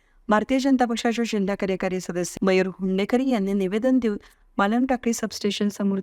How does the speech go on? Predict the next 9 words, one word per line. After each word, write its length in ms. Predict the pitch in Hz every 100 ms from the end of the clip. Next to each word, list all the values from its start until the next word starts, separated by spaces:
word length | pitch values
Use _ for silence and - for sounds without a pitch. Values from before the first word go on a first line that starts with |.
| -
तेवीस 240 | 175 170
जुलैला 360 | - 175 175 170
उपोषण 420 | 160 - - 156
सुरू 240 | 156 160 151
केलं. 200 | 151 - - _ _ _ _ _
महावितरण 580 | 190 180 180 180 180 170
कंपनीचे 520 | 175 165 170 170 160
कार्यकारी 420 | 175 170 165 175 170
अभियंता 480 | 165 175 170 165